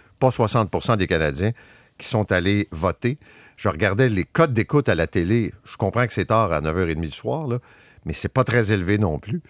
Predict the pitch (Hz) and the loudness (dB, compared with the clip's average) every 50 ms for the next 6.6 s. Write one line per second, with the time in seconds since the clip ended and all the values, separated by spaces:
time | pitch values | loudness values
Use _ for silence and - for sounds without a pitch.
0 | - - - - - - - - _ - - 80 80 80 78 76 - _ - - | -20 -20 -20 -20 -20 -20 -20 -20 _ -6 -2 0 0 0 0 -2 -4 _ -2 0
1 | 131 127 147 165 170 - _ - 127 - - - - 110 104 - - 151 143 120 | 2 2 4 2 0 0 _ -4 -4 -4 -4 -8 -6 -6 -6 0 0 2 2 2
2 | 101 85 90 113 110 92 104 110 101 - - 92 90 87 117 143 160 - - - | 2 2 2 0 2 2 2 0 0 2 2 0 2 2 0 -2 -2 -6 -8 -14
3 | - - - 110 110 104 107 104 110 143 156 151 139 117 - - 113 101 90 85 | -12 -6 -2 0 2 2 2 2 2 2 2 2 0 -2 0 0 0 0 0 -4
4 | - - - - 135 139 120 92 71 65 87 85 87 85 76 73 - 107 92 95 | -8 -10 -6 -2 0 0 0 0 -2 -2 0 0 0 0 -2 -2 -2 0 0 2
5 | 78 101 113 107 85 80 73 67 62 65 53 50 - - - - - 87 82 - | 2 2 0 0 0 -2 -4 -4 -6 -8 -8 -10 -10 -10 -10 -6 -6 -6 -4 -2
6 | 101 90 82 95 82 73 78 104 147 147 127 | -4 -2 -2 -2 -2 -2 -2 -2 -2 -2 -4